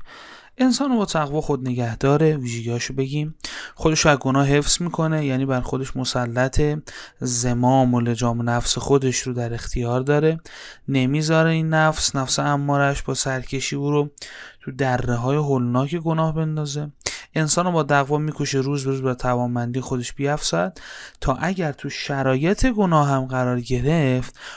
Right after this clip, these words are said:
اون توانایی، اون قوت، اون نیرو اون رو حفظ کنه و از آلودگی نگهش داره. سوال دو، گزینهٔ سه.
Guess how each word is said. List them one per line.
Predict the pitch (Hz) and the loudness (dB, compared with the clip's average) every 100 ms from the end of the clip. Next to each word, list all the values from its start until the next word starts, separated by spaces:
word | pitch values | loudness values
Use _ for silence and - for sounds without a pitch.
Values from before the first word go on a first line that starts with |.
| - | -10
اون | - 202 214 | -2 0 2
توانایی، | - 147 127 127 120 117 113 113 113 127 | 4 4 4 4 4 2 0 -4 -6 -6
اون | 139 147 | -4 -4
قوت، | 143 147 131 120 123 - 120 120 | 2 4 4 2 0 0 -4 -6
اون | 151 151 143 | -6 -4 -2
نیرو | 135 127 123 135 | 0 0 2 4
اون | 165 | 4
رو | 180 | 2
حفظ | 147 135 - | 0 0 -4
کنه | 131 123 123 - - - - | -4 -4 -4 -8 -8 -10 -2
و | |
از | 190 240 | 2 2
آلودگی | 254 214 196 185 175 185 220 214 | 2 0 0 -2 -2 -2 -2 -2
نگهش | 143 123 123 123 127 - | -2 -2 -2 -4 -6 -4
داره. | - - - - - _ _ _ _ _ _ _ _ _ - _ - - - - - - - - - | -6 -8 -12 -14 -16 _ _ _ _ _ _ _ _ _ -20 _ -20 -20 -20 -20 -20 -20 -20 -20 -12
سوال | - 214 277 285 | 0 4 4 2
دو، | 294 262 | 0 2
گزینهٔ | 175 135 135 135 | 2 2 -2 0
سه. | 123 - 127 | 2 2 -2